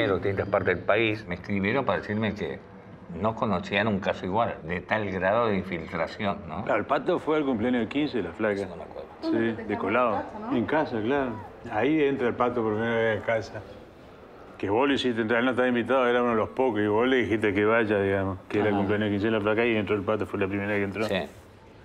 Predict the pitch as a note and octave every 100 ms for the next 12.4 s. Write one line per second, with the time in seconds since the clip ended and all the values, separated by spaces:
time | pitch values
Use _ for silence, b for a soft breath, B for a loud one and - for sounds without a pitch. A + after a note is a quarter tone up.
0 | - - - - - - G2 F2 - D2+
1 | E2 D2 - G2+ B2 B2 C#3+ A2+ A2+ G#2+
2 | A2 A2 G#2+ G2+ F#2+ G2+ G#2 F#2 A2+ G2
3 | G2+ F#2 F2+ A#2 A2+ G2 F#2+ F#2 F2 -
4 | - - - B2+ - G#2 G#2 B2+ C3+ C#3
5 | C#3+ D3+ D3 C3 B2 C#3 C#3+ B2+ C3+ C#3
6 | B2 A2+ C#3 F#2+ - A2+ - D#3 D#3 A#2
7 | A2 A2 G#2 G2+ G#2 G#2+ C#3+ D3 G#2+ G2
8 | F#2 D#3 A#2 G#2 F#2+ F#2 - - - -
9 | F#2+ D#2+ - - - - - - A#3 A3+
10 | G3 F3+ F#3+ F3 E3 - B2 A#2+ A2+ A2
11 | A2+ A2 G2 - A#2 G#2+ G#2 F#2 A#2 A2+
12 | G#2 C3+ C#3